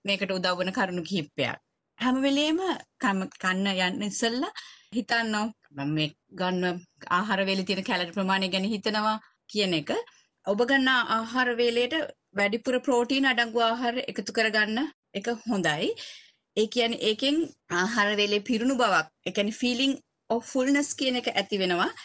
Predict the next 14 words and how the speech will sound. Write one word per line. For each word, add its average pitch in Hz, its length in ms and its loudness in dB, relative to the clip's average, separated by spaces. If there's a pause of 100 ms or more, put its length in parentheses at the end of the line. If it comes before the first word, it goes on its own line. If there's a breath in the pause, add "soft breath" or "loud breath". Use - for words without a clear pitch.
(220 loud breath)
ඒ - 160 0
නිසා 233 420 0
ප්‍රෝටීන් 254 480 2
වල 240 120 0
තියෙන 226 280 0 (280)
ඒ 190 200 0
ෆිලිං 254 400 0
කියන 269 220 0
ලක්ෂණය 226 480 0
උපයෝගී 214 380 0
කරගෙන 214 320 0
අපිට 214 260 -4
පුළුවන් 214 320 0
ප්‍රෝටීන 202 400 -2